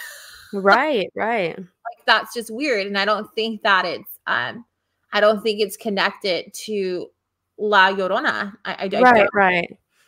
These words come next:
Speaker 1: Yeah, 'cause even the more popular or the more well-known demons, like a succubus, won't,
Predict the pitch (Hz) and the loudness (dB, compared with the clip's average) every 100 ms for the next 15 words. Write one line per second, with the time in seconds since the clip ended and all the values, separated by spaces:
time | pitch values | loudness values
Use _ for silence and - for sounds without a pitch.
0 | _ - 269 254 196 214 254 247 214 202 | _ -8 0 0 2 2 4 4 2 2
1 | 208 202 214 190 180 175 - - 180 202 | 4 4 4 4 4 4 0 0 2 4
2 | 202 180 185 175 180 180 170 175 160 156 | 4 6 4 4 0 0 -2 -2 -4 -4
3 | 156 165 - 185 180 165 160 - - 165 | -6 -6 -4 -4 -2 -2 -2 -4 -4 -2
4 | 160 151 | -2 -4